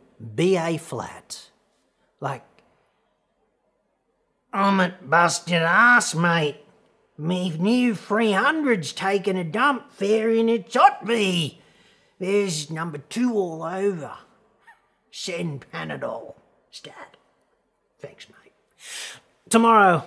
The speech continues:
I'm gonna tell you why I really don't think Toyota can pull all this off reliably. Balance of probability, they just can't do it.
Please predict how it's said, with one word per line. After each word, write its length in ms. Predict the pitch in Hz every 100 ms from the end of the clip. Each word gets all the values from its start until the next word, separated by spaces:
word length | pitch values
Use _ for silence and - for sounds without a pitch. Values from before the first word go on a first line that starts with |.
| -
I'm 140 | 185 175
gonna 120 | 170
tell 220 | 165 185
you 100 | 160
why 220 | 147 143
I 140 | 143 143
really 380 | 156 160 135
don't 280 | 123 98 101
think 280 | - - 110
Toyota 520 | 151 135 135 139 135
can 180 | 143 135
pull 240 | - 156
all 220 | 151 151 147
this 220 | 147 -
off 260 | 160 156
reliably. 880 | 151 151 165 175 175 170 170 170 165 - - - - - _ _ _ _ _ -
Balance 460 | 190 220 208 -
of 160 | 151 -
probability, 720 | 147 143 139 165 165 165 165
they 140 | 190
just 220 | 214 233
can't 320 | - 208 202 196
do 180 | 269
it. 140 | 220